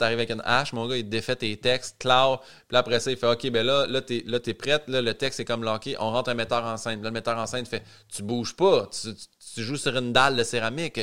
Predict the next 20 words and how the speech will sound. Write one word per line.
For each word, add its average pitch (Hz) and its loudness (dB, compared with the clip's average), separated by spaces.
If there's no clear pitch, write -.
Utilise 120 0
le 117 2
stage 123 -2
au 117 -6
complet. » 113 -6
Fait 123 0
que - -20
tout 196 -4
ça, 202 0
c'est - -4
un 123 0
processus 120 -4
qui, - -10
moi, 143 -4
m'a 120 0
pris 127 -10
du 107 -10
temps 160 0
parce 113 -2
que 143 0